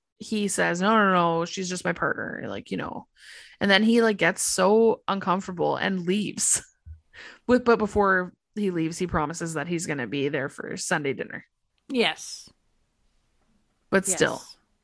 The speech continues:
Speaker 2: I just
Speaker 1: Hank
Speaker 2: thought that was interesting. Hank is really encouraging Booth to get help.
Speaker 1: Yes.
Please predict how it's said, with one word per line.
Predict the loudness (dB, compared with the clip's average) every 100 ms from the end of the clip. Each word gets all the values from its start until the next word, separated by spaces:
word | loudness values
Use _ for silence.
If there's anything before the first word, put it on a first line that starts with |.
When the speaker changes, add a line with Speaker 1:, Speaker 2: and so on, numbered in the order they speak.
| _ _ _ _ _ -20 -20 -4
Speaker 2:
I | 0
just | 4
Speaker 1:
Hank | 6 6
Speaker 2:
thought | 4
that | 2 0
was | 0 -2 -8 -4
interesting. | -4 -2 -4 -4 -6
Hank | -2 -2 -2
is | -6 -6
really | -4 -2 0
encouraging | -2 -4 -4 -2 -2 -4 -8
Booth | -6 -6 -8
to | -14
get | -10 -12
help. | -8 -2 0
Speaker 1:
Yes. | 0 -4 -10 -10